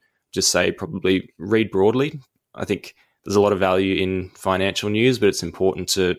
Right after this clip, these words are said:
to read outside of that as well. I read a lot about, you know, economics and trade and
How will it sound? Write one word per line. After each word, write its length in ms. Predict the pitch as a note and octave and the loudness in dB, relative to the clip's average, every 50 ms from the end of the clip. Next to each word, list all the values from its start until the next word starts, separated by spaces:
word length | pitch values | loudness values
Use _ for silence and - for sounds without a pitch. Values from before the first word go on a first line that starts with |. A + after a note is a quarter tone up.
| _ _ - | _ _ -12
to 140 | - - F#2 | -8 -4 -2
read 180 | F#2+ F#2 F#2 F2+ | 0 0 2 2
outside 440 | F2 - - - - F2 - F2+ G2+ | 0 -2 -2 -4 -4 -2 -2 -2 -2
of 60 | F#2 | -2
that 140 | - F#2+ F#2+ | -2 -2 0
as 160 | F#2 E2+ F2+ | -2 -2 -2
well. 240 | F#2 F#2+ A2+ B2 G#2+ | 0 0 0 0 0
I 40 | F2 | 0
read 160 | F2 F#2+ F#2+ | 0 -2 -2
a 40 | F2 | 0
lot 160 | F2 F2+ E2 | -2 -2 -2
about, 280 | E2+ F2 D#2+ - - - _ _ _ _ _ _ | 0 0 -2 -2 -4 -10 _ _ _ _ _ _
you 80 | - - | -10 -10
know, 40 | |
economics 560 | E2+ E2+ - E2+ F#2+ G2+ G#2 F#2 - - - - | -10 -8 -6 -4 -2 -2 -2 -4 -6 -8 -10 -8
and 140 | D#2+ E2 | -8 -8
trade 500 | - - - F#2 F#2 F#2 F#2+ F#2+ F#2 - | -6 -4 -2 0 0 2 2 2 0 0
and 240 | F#2+ F2+ F2+ - - | -2 -8 -8 -10 -12